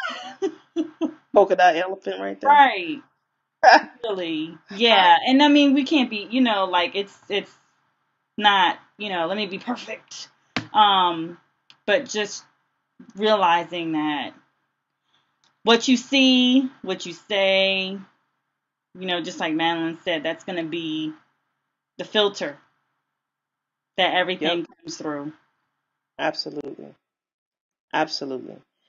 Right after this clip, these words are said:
Speaker 2: So, um, it's, it, the quieting process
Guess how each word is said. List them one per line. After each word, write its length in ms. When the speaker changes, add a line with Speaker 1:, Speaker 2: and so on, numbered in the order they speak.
Speaker 2:
So, 680
um, 340
it's, 240
it, 280
the 80
quieting 640
process 920